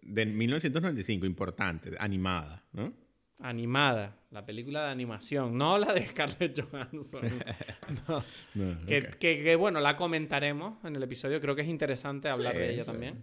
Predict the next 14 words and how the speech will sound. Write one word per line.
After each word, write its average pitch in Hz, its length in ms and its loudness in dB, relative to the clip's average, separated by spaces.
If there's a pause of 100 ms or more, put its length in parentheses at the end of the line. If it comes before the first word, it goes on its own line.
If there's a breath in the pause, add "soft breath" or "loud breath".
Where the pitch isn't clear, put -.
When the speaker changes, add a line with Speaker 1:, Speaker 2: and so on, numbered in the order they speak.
(120)
Speaker 1:
sí, - 80 -8
está - 480 -8
bien, - 140 -10
está - 100 -14
Speaker 2:
Porque 139 240 0
Speaker 1:
bien. 131 80 4
Speaker 2:
Ghost 143 180 2
in 170 120 0
the 160 80 0
Shell 156 260 0
es 160 100 -2
una, 165 680 -2
es 147 160 -4
una 170 640 -2